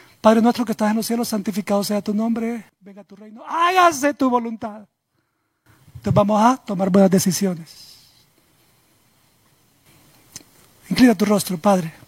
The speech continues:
Aquí estamos. Yo sé que tú estás construyendo algo aquí grande, Padre. Yo te pido, Padre, que decodifiques. La palabra no regresa vacía, así como la lluvia cae en Chicago y la nieve.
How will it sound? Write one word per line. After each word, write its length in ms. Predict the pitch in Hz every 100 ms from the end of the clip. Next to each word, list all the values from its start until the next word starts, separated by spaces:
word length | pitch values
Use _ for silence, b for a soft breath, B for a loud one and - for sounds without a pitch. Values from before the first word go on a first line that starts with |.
| _ _ - _ _ _ _ _ - -
Aquí 180 | 190 190
estamos. 560 | - 214 185 165 - - B B B B B B B B B _ _ -
Yo 120 | 208
sé 140 | 254
que 100 | 196
tú 120 | 175 202
estás 180 | 214
construyendo 520 | 196 214 190 202 202 202
algo 160 | 202
aquí 200 | 202 208
grande, 400 | 196 196 185 165
Padre. 460 | 139 - 156 - - _ _ _ B B B B B B B -
Yo 120 | 185
te 120 | 208
pido, 360 | - 214 196 170
Padre, 440 | 170 160 165 160 - - -
que 100 | 185
decodifiques. 1900 | 185 190 165 175 170 - - 208 220 240 - 190 170 - - - - - - b b b b b b b - -
La 100 | 185
palabra 360 | 196 190 214 233
no 100 | 233
regresa 360 | 233 226 233
vacía, 480 | 214 208 233 220 208
así 180 | - 226
como 180 | 240 233
la 100 | 214
lluvia 380 | 254 262 214
cae 240 | 185 208 220
en 60 |
Chicago 580 | 220 202 - 226 226 226
y 140 | 208 208
la 160 | 202
nieve. 480 | 208 233 214 185